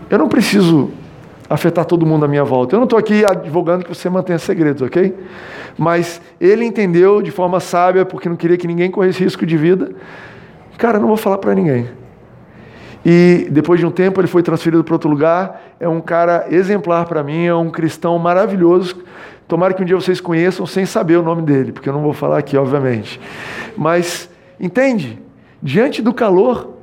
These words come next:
não temerá. Eu sei que alguns de vocês, alguns de nós aqui estão passando por calor, e eu quero te dizer que, olha, a bênção de Deus é suficiente pra te sustentar, ainda que numa situação difícil como essa.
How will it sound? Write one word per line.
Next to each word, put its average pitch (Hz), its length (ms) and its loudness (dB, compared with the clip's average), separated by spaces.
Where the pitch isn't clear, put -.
não 202 160 -4
temerá. 208 500 -2
Eu 170 100 4
sei 240 220 2
que - 80 0
alguns 214 340 2
de 220 80 -2
vocês, 185 440 2
alguns 196 280 0
de 196 80 0
nós 190 260 2
aqui 180 200 -2
estão 208 220 -2
passando 202 300 -2
por 190 160 -4
calor, 170 360 2
e 175 60 4
eu 170 80 2
quero 175 180 0
te 180 140 -4
dizer 170 300 2
que, 185 260 0
olha, 214 360 2
a - 120 -4
bênção 262 480 0
de 180 100 -2
Deus 151 320 2
é 156 60 2
suficiente 160 880 -4
pra 180 120 2
te 180 140 -4
sustentar, 185 1000 -4
ainda 220 320 -2
que - 120 -8
numa 240 140 -2
situação 196 440 -4
difícil 175 400 -4
como 185 200 -2
essa. - 360 -6